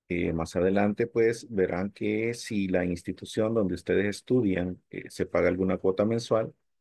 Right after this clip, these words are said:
se les pedirá ahí la, la, cuánto es lo que pagan mensualmente. Eh, tienen que sacar el promedio de su bachillerato.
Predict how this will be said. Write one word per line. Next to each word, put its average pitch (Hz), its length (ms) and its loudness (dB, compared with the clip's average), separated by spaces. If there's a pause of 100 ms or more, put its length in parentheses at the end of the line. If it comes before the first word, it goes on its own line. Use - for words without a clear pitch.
(320)
se 95 220 0
les 90 220 0
pedirá 95 560 2
ahí 104 280 -2 (1400)
la, 87 480 -2
la, 85 300 -4 (140)
cuánto 90 280 0
es 87 60 -2
lo 95 100 2
que 98 100 0
pagan 104 320 2
mensualmente. 120 760 -2 (920)
Eh, 90 200 0
tienen 92 280 2
que 95 100 0
sacar 87 260 2
el 85 100 0
promedio 82 420 2
de 85 60 2
su 90 160 -6
bachillerato. 92 800 -2